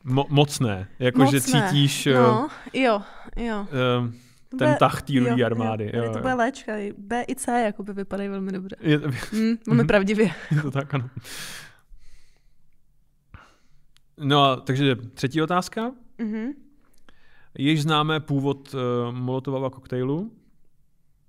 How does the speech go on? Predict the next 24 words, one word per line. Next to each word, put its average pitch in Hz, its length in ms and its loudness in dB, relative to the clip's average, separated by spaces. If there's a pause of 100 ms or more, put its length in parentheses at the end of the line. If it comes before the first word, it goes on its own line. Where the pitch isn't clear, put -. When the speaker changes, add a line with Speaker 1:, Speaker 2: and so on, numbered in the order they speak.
(480)
Speaker 1:
Eh, 113 240 -8
jaké 120 240 0
další 123 280 0
koktejly 131 360 -4
jsou 135 120 -6
inspirovány 123 500 -2
Ruskem, 107 360 -8
Terezo? 98 380 -8 (1700)
Je 117 80 -6
to 120 80 -2
za 120 120 0
A. 101 300 -2 (600)
Putinův 131 360 -4
koktejl, 147 600 -2 (600)
ten 113 140 -10
je 110 160 -6 (120)
z 110 140 -8
jelení, 120 320 -2
krve, 117 240 -4
volebních 113 420 -4
lístků 117 320 -8
a 107 40 -4
duší 107 260 -8
dětí. 113 460 -8